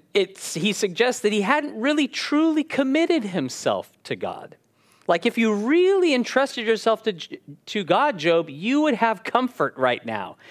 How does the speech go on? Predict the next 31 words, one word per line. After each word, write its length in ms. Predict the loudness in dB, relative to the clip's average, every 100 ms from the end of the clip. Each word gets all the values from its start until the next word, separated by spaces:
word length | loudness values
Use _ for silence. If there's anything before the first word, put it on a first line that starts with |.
| -6
Your 180 | 0 2
life 380 | 4 2 2 2
would 160 | 0 0
be 180 | -2
improving. 720 | -2 -2 0 2 0 -4 -10 -20 _ _ _ _ -8 0
But 120 | 2
because 480 | 2 2 2 2 0
you're 140 | 0
still 440 | 0 -4 -2 2 2
suffering, 600 | 0 -2 -2 0 -2 0
because 300 | 0 0 0
you're 100 | -2
still 280 | 0 2 2
in 60 |
affliction, 500 | 0 0 -2 -2 -6 -6 -16 -6
I 100 | 0
don't 220 | 0 2
know 200 | 0 0
that 100 | -2
you've 240 | -4 -2
really 200 | 0 0
done 340 | 0 0 0 0
that. 400 | -4 -6 -16 -20 _ _ _ _ -2
This 200 | -2 0
is 80 |
what 160 | 0 2
I 220 | 2 2
would 220 | 2 -2
do, 180 | -4 -14
Job. 440 | -12 -12 -12 -14 -18 _ _ _ _ _ _ _ _ _ _
It, 240 | -4 -4